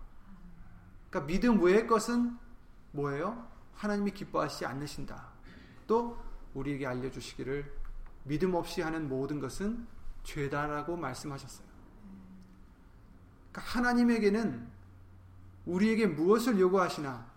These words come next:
우리의 믿음을 요구하시는 거죠. 그런데 히브리서 십일 장 말씀대로 믿음은 뭐예요?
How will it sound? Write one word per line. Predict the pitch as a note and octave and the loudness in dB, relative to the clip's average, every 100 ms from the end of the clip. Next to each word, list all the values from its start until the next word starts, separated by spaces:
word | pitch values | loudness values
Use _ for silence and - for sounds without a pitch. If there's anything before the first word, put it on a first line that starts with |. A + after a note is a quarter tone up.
| - | -10
우리의 | C3+ D#3+ D#3+ | -4 0 0
믿음을 | A#2+ B2+ E3 G3+ | -2 -2 2 2
요구하시는 | E3+ C3 D3 - C#3 | 2 -2 -6 -6 -10
거죠. | A#2 - - - - - - - - - - - - - - - - - - - | -12 -16 -20 -20 -20 -20 -20 -20 -20 -20 -20 -20 -20 -20 -20 -20 -20 -20 -20 -6
그런데 | G#3 F#3 G3 G3+ G3 - | 0 4 4 4 0 -4
히브리서 | A3 G3+ G3+ | 0 0 0
십일 | G3 G3+ F#3+ | -2 -2 0
장 | G3 F3 | 0 0
말씀대로 | C#3+ - D3+ C3+ C#3 F3 G3+ - - - - - - - - - - - - | -2 -4 -4 -2 -2 -2 -6 -16 -20 -20 -20 -20 -20 -20 -20 -20 -20 -20 -4
믿음은 | D#3 E3 D#3+ A#3 A#3+ - - - - - - C3+ | 0 2 2 2 0 -6 -8 -8 -10 -16 -14 -6
뭐예요? | C#3+ C3 D3 A3+ | -2 -2 -2 -6